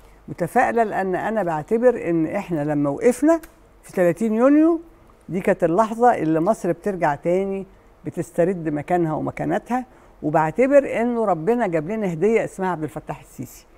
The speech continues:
لما يجي رئيس قبل حتى ما ينتخب يقول لي إن الإرادة المصرية لن تعلو عليها إرادة أخرى.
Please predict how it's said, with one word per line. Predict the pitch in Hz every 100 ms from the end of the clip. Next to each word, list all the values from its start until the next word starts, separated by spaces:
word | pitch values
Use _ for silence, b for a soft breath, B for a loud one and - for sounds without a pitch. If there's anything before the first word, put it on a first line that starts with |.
| b b b
لما | 165 165 180
يجي | 240 220
رئيس | 196 202 226 - - - _ _ _ _ _ 226
قبل | 214 190
حتى | - 220 202
ما | 165
ينتخب | 156 151 165 - - _ b b b -
يقول | 165 226
لي | 196 175 175
إن | 175
الإرادة | 165 160 175 214 226 185
المصرية | 160 156 - 190 202 185
لن | 160 156 160
تعلو | 214 214 196 180 160
عليها | 156 170 180 160 147
إرادة | 165 151 127
أخرى. | - 135